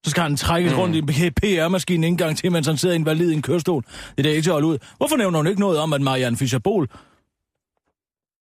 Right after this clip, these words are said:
Speaker 1: ja, vi kan lige så godt sige det, som det er, elskede Ivar Hansen til døde?
Speaker 2: Gjorde hun det?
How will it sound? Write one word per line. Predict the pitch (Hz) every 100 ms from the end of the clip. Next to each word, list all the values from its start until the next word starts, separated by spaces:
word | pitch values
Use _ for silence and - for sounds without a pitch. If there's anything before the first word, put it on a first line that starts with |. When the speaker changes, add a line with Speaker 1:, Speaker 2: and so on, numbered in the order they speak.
| -
Speaker 1:
ja, | 123 104 -
vi | 123
kan | 110
lige | 156
så |
godt | - 127
sige | 190
det, | 165
som | 185
det | 165
er, | 165 - -
elskede | 220 214 - 208
Ivar | 180 170
Hansen | 170 208 175
til | 165 180
døde? | 185 208 - _ _ _ _ _ _ _ _ _ _ _ _ _ -
Speaker 2:
Gjorde | 110
hun | 90
det? | 143